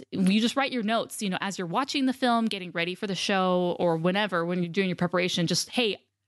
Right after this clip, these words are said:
I wanna talk about this theme in the film," or, "I love this quote."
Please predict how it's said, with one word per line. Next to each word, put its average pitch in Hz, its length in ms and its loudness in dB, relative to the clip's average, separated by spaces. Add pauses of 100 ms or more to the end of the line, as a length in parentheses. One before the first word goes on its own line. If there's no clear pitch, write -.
I 214 200 2
wanna 233 200 -4
talk 202 180 -6
about 185 280 -2
this 196 180 0
theme 160 240 2
in 151 60 2
the 151 80 0
film," - 400 -2
or, 170 260 0
"I 214 260 2
love 196 240 -4
this 175 140 -6
quote." - 340 -8